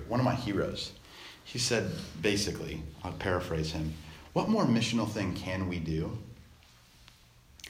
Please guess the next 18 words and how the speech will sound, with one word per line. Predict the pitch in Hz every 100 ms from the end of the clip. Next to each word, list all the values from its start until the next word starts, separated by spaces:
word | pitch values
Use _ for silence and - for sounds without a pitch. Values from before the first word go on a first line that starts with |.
| - -
than | 123 117
to | 113
become | 98 - 104 104 107 120 - - - - - - - - - - - -
the | -
body | 82 87 90
of | 80
Christ | - 78 - - - - - - - - - - - - - - - -
and | 104
then | 104
be | 101 101 - -
sent | - - 117 113
out | 101 101
into | 98 92
the | 90
world | 92 92 80
under | 82 80
his | 80 78
authority? | - 78 69 71